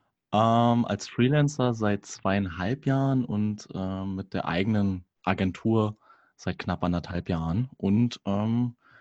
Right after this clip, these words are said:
darf jetzt sehr viele, äh, Kunden aus verschiedenen Branchen betreuen, hab da sehr großen Spaß dran, äh, hab mir das neben dem Studium so angeeignet, das jetzt zu meinem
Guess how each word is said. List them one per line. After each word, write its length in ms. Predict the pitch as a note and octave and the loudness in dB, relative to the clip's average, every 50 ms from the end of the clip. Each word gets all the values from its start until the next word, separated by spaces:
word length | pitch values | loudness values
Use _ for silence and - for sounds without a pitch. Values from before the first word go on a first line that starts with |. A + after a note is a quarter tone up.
| - _ _ _ _ _ - | -20 _ _ _ _ _ -2
darf 280 | E2+ F2+ G#2 A2+ - | 0 0 0 0 0
jetzt 300 | B2+ A#2 - - - - | 0 -2 0 -2 -6 -2
sehr 180 | - G2+ G#2 G#2+ | 0 0 0 0
viele, 440 | - - A2 A2 G#2+ G#2+ G#2 G2 G2+ | 0 -2 0 2 2 2 0 0 -2
äh, 60 | G#2 | -4
Kunden 300 | - - C#3 D3 D#3 C3+ | 2 4 6 6 6 6
aus 220 | G#2+ G#2 A2+ A2 - | 6 4 2 2 2
verschiedenen 420 | A#2 G#2+ - - A#2 A2 G#2+ G2 | -2 -2 0 0 2 2 2 0
Branchen 360 | F2+ F#2 G#2 B2+ C3+ B2+ A#2+ | 4 6 6 6 6 2 -2
betreuen, 400 | G#2+ G#2 - - - F#2+ G2 G#2 | -4 -4 -4 -2 0 0 2 2
hab 100 | G#2 G2+ | 0 0
da 100 | - G2+ | -2 -2
sehr 180 | F#2 G2+ G2+ G2 | 0 0 0 0
großen 280 | - G#2 G2 - - | 0 -4 -4 -4 -8
Spaß 380 | - - - F#2 F#2 G2 - - | -10 -8 -6 -4 -4 -4 -4 -6
dran, 340 | - - F2 F2 F#2 F#2+ - - | -6 -6 -4 -2 -2 -2 -4 -4
äh, 260 | E2+ F2 F2 F2 F2+ | -6 -6 -6 -6 -8
hab 160 | F#2 - - | -10 -10 -8
mir 120 | F2+ F2+ | -8 -8
das 280 | D#2 F#2 F2+ - - - _ _ - | -8 -8 -14 -16 -18 -20 _ _ -8
neben 160 | F#2+ F#2 F2+ | -8 -6 -4
dem 100 | F#2+ F2+ | -4 -6
Studium 400 | - - - B2 B2+ C3 A#2+ A#2 | -6 -6 -4 -4 -2 0 0 0
so 140 | G#2+ G#2+ - | 0 0 0
angeeignet, 800 | - C3 F3+ F#3 E3+ C3+ C3 D#3+ D#3+ E3 D#3 D3+ D3+ D3+ - - | 2 2 4 4 4 4 4 4 4 4 2 2 0 0 -4 -8
das 260 | - G#2+ - - - - | -8 -8 -8 -10 -6 -2
jetzt 300 | G#2+ G#2+ G#2+ - - - - | 0 0 0 -2 -6 -8 -4
zu 100 | - G#2+ | 0 2
meinem 400 | G#2 G#2 G#2 G#2 G#2+ G#2+ G#2 | 4 6 6 6 4 2 0